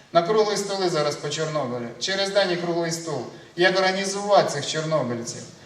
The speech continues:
Не триста чоловік, а всю громаду, двадцять дві тисячі їх, нас в Каневі чорнобильців. Їм стидно тим, хто тут сиділо п'ятсот чоловік, і тоді хотіли порвати міського, майбутнього міського голову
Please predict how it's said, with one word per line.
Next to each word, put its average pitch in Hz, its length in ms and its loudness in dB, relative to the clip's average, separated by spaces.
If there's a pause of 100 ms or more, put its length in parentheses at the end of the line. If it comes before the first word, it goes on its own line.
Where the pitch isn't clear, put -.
(140)
Не 180 100 0
триста 226 460 0
чоловік, 135 580 -6
а 165 100 6
всю 185 280 -2
громаду, 165 580 4
двадцять 147 360 -4
дві 151 80 -8
тисячі 131 400 -8
їх, 113 240 -14
нас 127 240 -2
в - 160 -14
Каневі 117 280 -6
чорнобильців. 123 600 -14 (500)
Їм 240 260 2
стидно 226 500 4 (100)
тим, 240 180 4
хто 208 200 0
тут 202 240 -6
сиділо 180 400 0
п'ятсот 175 380 -2
чоловік, 190 380 -4
і 175 60 0
тоді 175 360 0 (260)
хотіли 190 380 -2
порвати 190 500 6 (260)
міського, 170 640 2
майбутнього 175 540 2
міського 160 400 -2
голову 160 540 0